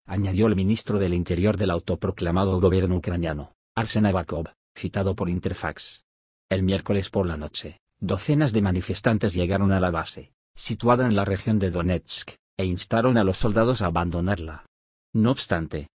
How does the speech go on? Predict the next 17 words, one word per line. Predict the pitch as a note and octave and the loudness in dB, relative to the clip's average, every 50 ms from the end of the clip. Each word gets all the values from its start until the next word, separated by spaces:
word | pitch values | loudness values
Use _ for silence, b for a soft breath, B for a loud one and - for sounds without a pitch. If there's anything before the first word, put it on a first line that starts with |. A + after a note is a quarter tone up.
| _ _ - | _ _ -4
los | F#2+ F#2+ F2+ F#2 | -2 -2 0 0
militares | F2+ D#2+ E2 D#2+ - F#2+ G#2 A2+ G#2+ | -2 -2 -2 -2 -2 0 0 0 0
se | - - A2+ G2+ | 0 2 2 4
negaron | G#2 G#2 A2+ A#2+ C3 B2+ | 4 4 4 4 4 4
a | A2+ G2 | 4 2
hacerlo | F#2 - A#2+ A#2+ B2 C3+ B2+ | 2 2 2 2 4 4 4
y | G#2+ F2+ | 4 2
en | F2 F2+ | 0 0
respuesta | F#2 - - - A2 G2 - A2+ | -2 -4 -4 -2 -4 -2 0 0
abrieron | G2+ F#2+ G2 G2+ A2+ B2 B2 A#2+ | 0 2 2 2 2 2 2 0
fuego | - - A#2 A#2+ A2+ A2+ F#2+ | 0 2 2 2 4 2 2
contra | - G2+ F#2 E2+ - F2 | 2 0 -2 0 0 -2
los | E2+ E2+ E2+ - | -2 -2 -2 -2
partidarios | - A2 - - G#2+ F2+ G2 G#2+ A2+ A#2 A#2 G2+ | -2 -2 -2 -2 -2 0 2 2 2 2 2 0
de | G2 F#2+ | 0 0
la | F2 E2+ | 0 0
federalización, | - G2+ F2+ F#2 F#2 F#2 F#2 F#2+ F#2+ F#2 - G2+ F#2+ - - G#2+ F2 E2 D#2+ | 0 0 0 2 0 0 0 0 0 0 -2 -2 -2 0 0 0 0 -2 -6